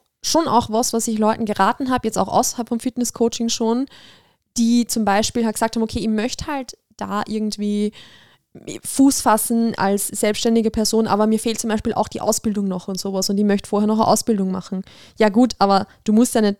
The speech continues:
warten, auf Instagram zu posten, bis du diese Ausbildung dann fertig hast, wenn du jetzt schon was zu sagen hast.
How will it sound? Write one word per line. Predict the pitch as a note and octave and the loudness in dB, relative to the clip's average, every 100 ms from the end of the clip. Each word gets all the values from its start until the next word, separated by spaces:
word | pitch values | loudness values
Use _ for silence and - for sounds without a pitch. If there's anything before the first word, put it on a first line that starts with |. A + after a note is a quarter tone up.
| _ | _
warten, | F3 F#3 G#3 C4+ - G3 A3 - | -4 2 4 4 2 -4 -4 -6
auf | G3+ A3 | -12 -2
Instagram | B3 D4+ B3+ G#3+ | -2 2 2 0
zu | G#3+ G#3 | -2 -2
posten, | G3+ G#3 A3+ | -2 -2 0
bis | A3+ G#3 | 0 -2
du | G#3+ | -4
diese | G3+ F#3+ - | -6 -4 2
Ausbildung | C#4 - B3+ G#3 | 2 4 2 2
dann | G3 | 0
fertig | G3+ F#3+ G#3 | 0 -2 0
hast, | G#3+ - | -2 2
wenn | G3+ | 2
du | F#3+ | 2
jetzt | G3+ G#3 | 0 -2
schon | G#3 | -4
was | G3 | -4
zu | - | -4
sagen | F#3+ G3+ F#3 | 0 0 0
hast. | F3+ - | -2 -6